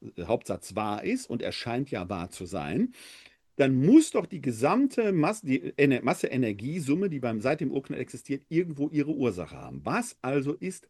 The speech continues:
vor dem Urknall? Alles, was nach dem Urknall ist, ist Physik.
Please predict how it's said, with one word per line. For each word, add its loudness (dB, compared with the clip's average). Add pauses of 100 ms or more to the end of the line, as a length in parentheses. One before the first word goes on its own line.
(300)
vor 0
dem -12
Urknall? -18 (640)
Alles, 2
was -4
nach -2
dem -2
Urknall -4
ist, -8
ist -4
Physik. -2